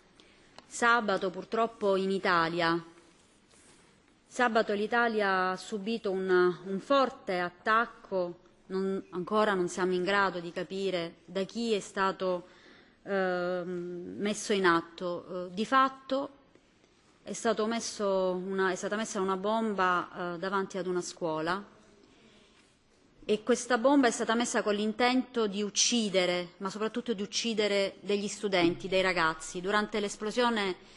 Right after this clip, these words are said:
è morta una, una ragazza di sedici anni e altre otto ragazze sono rimaste ferite. Una di loro è purtroppo in gravissime condizioni.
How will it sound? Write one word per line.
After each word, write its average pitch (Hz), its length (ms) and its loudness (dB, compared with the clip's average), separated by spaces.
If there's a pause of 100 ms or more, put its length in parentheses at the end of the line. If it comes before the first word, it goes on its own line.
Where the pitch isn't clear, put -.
(400)
è - 100 -4
morta 233 920 2
una, 202 640 2 (240)
una 208 200 2
ragazza 233 580 2
di 202 120 -6
sedici 202 400 0
anni 180 520 2 (840)
e 196 560 2
altre 220 340 2
otto 226 240 0
ragazze 226 400 -2
sono 202 160 -8
rimaste 202 440 -6
ferite. 185 640 -6 (200)
Una 233 280 2
di 233 120 -2
loro 240 560 2
è 202 260 0
purtroppo 208 560 -4
in 190 360 0
gravissime 202 560 -2
condizioni. 175 760 -6